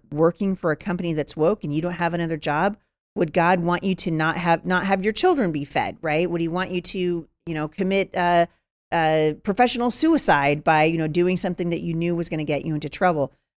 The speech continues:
I was laughing about a worker who apparently was one of the producers at the Fox News Network and a friend of Tucker Carlson's. Many of you saw a couple of weeks ago that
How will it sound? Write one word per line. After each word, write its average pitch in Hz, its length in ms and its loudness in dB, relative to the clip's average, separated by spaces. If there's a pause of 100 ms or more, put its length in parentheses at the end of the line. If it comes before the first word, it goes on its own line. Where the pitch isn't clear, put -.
(160)
I 160 140 2
was 165 160 0
laughing 165 880 -2
about 160 640 0
a 165 100 0
worker 156 760 0 (680)
who 175 340 2
apparently 175 540 -2
was 156 340 2
one 160 280 -2
of 156 180 -4
the 151 100 -2
producers 156 760 0 (100)
at 147 260 -2
the 151 40 -12
Fox - 440 -2
News 190 360 0
Network 170 540 0 (400)
and 151 180 -4
a 143 60 -8
friend 170 380 -4
of 156 120 -6
Tucker 139 300 -8
Carlson's. 165 800 0 (420)
Many 170 200 0
of 165 100 -4
you 156 120 -2
saw 156 340 2
a 156 40 -4
couple 165 280 -6
of 147 100 -2
weeks 160 280 0
ago 143 520 0
that 156 380 -2